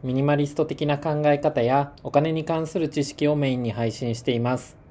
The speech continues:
それ以外にも、読書などから得た情報で、皆さんのためになる内容についても配信していきますので、よろしくお願いします。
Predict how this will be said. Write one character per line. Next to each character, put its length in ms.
そ 160
れ 100
以 80
外 160
に 100
も、 280
読 160
書 100
な 140
ど 80
か 140
ら 80
得 100
た 120
情 200
報 280
で、 280
皆 220
さ 140
ん 20
の 100
た 120
め 140
に 80
な 120
る 100
内 220
容 140
に 100
つ 160
い 60
て 100
も 220
配 160
信 240
し 80
て 100
い 80
き 80
ま 140
す 120
の 140
で、 240
よ 80
ろ 60
し 100
く 80
お 100
願 260
い 60
し 140
ま 160
す。 160